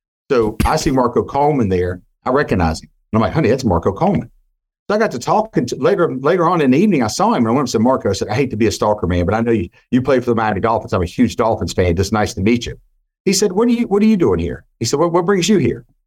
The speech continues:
I guess I kinda looked like I didn't belong <laughs> there. You know, I don't, you know.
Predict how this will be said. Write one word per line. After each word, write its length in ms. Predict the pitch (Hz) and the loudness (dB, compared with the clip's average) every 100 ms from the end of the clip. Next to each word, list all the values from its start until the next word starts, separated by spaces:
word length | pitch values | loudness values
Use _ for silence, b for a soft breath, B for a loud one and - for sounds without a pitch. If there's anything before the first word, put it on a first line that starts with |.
| _ | _
I 40 | - | -2
guess 220 | 160 - - | 0 0 -2
I 120 | 120 | -6
kinda 260 | 139 160 | -2 0
looked 180 | 135 147 | 2 2
like 140 | 143 117 | 0 0
I 80 | 110 | -2
didn't 240 | 127 127 | -2 0
belong 460 | 110 117 123 143 139 | 2 2 0 0 -2
<laughs> 60 | - | 0
there. 400 | 135 135 - 147 | -2 0 0 2
You 100 | 147 | 2
know, 140 | 143 | 2
I 140 | 147 135 | 0 -2
don't, 420 | 131 156 196 - | -4 -4 -4 -4
you 100 | - | -6
know. 160 | - | -6